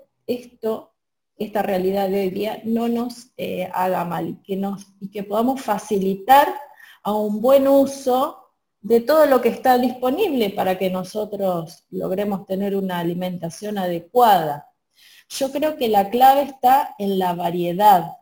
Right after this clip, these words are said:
¿sí? Y en cómo utilizar no siempre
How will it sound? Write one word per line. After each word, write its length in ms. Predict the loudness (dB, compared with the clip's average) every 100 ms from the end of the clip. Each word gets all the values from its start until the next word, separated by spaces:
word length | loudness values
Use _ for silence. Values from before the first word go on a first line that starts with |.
| _ _ _
¿sí? 500 | _ -10 -8 -8 -10
Y 120 | -8
en 120 | -8 -8
cómo 260 | -6 -4
utilizar 1000 | -4 -4 -2 -2 -4 -2 0 0 -4 -14 _ _ _ _
no 440 | -8 -6 -4 -6
siempre 1000 | -6 -10 -2 0 0 0 -2 -4 -6 -12